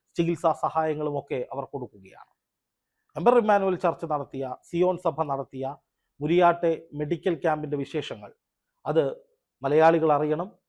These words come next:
കേരളം കാണണം. ഉന്നത വിദ്യാഭ്യാസ വകുപ്പ് മന്ത്രി ഡോക്ടർ ആർ ബിന്ദുവാണ് ഈ ചടങ്ങ് ഉദ്ഘാടനം ചെയ്തത്.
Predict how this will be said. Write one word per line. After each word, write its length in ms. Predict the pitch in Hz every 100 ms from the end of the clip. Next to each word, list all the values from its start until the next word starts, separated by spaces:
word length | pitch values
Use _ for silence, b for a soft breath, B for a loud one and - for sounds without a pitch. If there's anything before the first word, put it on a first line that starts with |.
| _ _ _ 143
കേരളം 400 | 147 147 147 143 -
കാണണം. 340 | 143 135 101 - _ 170
ഉന്നത 260 | 190 202
വിദ്യാഭ്യാസ 540 | 208 185 202 196 202 208
വകുപ്പ് 260 | 196 165 185
മന്ത്രി 420 | 190 185 226 - _ -
ഡോക്ടർ 240 | 170 180
ആർ 220 | 180 190
ബിന്ദുവാണ് 560 | 196 196 185 214 196 180
ഈ 60 | 170
ചടങ്ങ് 340 | 180 175 165
ഉദ്ഘാടനം 640 | 160 160 160 185 180 190
ചെയ്തത്. 400 | 170 175 170 190